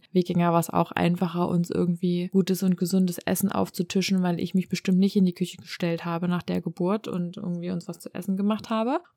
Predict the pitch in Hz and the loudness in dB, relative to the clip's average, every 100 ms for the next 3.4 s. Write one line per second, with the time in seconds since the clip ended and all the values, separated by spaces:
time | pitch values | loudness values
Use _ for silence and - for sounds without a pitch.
0 | _ 202 190 190 190 180 185 180 180 180 | _ 0 2 2 2 0 0 2 2 0
1 | - 220 202 170 170 165 156 - 226 233 | 4 4 4 0 -2 -2 -6 2 4 4
2 | - _ 196 196 185 185 - 190 - 185 | 0 _ -2 0 0 0 -2 -4 -2 0
3 | 180 180 - 170 | 0 -2 -4 -4